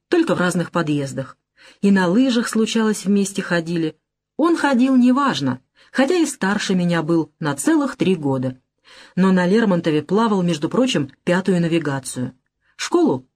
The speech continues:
после четвёртого класса бросил. И вроде этим даже и хвалился. Я, дескать, всеобщее обязательное образование имею. Так даже в анкетах писал. На язык он очень острый.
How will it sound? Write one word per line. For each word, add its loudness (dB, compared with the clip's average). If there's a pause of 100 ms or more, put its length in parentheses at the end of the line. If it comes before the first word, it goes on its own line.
после 2
четвёртого 0
класса -2
бросил. -6 (400)
И 2
вроде 4
этим 2
даже 0
и -2
хвалился. -2 (460)
Я, 4
дескать, 0 (100)
всеобщее 0
обязательное 0
образование 2
имею. 2 (560)
Так 2
даже 0
в -2
анкетах -4
писал. -6 (640)
На 4
язык 2
он -2
очень 2
острый. -4